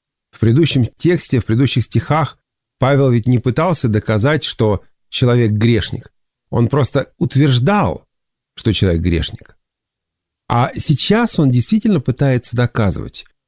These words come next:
Он аргументирует. Что же приобрёл Авраам по плоти? Авраам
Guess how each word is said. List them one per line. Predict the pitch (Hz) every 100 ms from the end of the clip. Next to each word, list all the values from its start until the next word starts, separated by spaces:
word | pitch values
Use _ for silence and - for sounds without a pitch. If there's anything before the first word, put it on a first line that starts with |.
| _ _
Он | 131 131 127 107 - _ -
аргументирует. | 113 113 120 117 - 90 - - _ _ _ _ _ _ _ _ _ _ _
Что | - - 247
же | 208 151
приобрёл | - 131 117 104 139 208 262 240 _ _ _ _ _
Авраам | 117 110 123 147 196 214 - _ _ _
по | - 139
плоти? | 208 185 107 - - _ _ _ _ _ _ _ _ _ _ _ _ _ _
Авраам | - 95 120 156 143